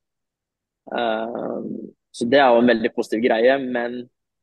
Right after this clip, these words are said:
så er jo, så synes jeg vi er flinke til å fortsatt være veldig åpne mennesker, da. Så det er ikke sånn at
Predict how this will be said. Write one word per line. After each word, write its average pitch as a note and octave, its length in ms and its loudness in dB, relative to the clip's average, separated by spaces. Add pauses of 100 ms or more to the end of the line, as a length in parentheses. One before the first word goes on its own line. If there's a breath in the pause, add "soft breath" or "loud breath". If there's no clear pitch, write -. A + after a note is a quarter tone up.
(280)
så - 460 -6
er A2+ 360 0
jo, A2+ 180 -4
så - 180 -12
synes A#2+ 260 -6
jeg A#2+ 140 4
vi B2 100 4
er A#2+ 100 0
flinke B2+ 400 -4
til A#2 280 -4
å A#2 60 -2 (440)
fortsatt B2+ 300 -4
være B2+ 240 2
veldig C3 220 0
åpne B2+ 340 -2
mennesker, C3+ 380 -6
da. - 40 -14 (220)
Så A2 240 -8
det A#2 80 -4
er A2+ 80 -12
ikke - 160 -12
sånn A#2 200 -8
at - 180 -20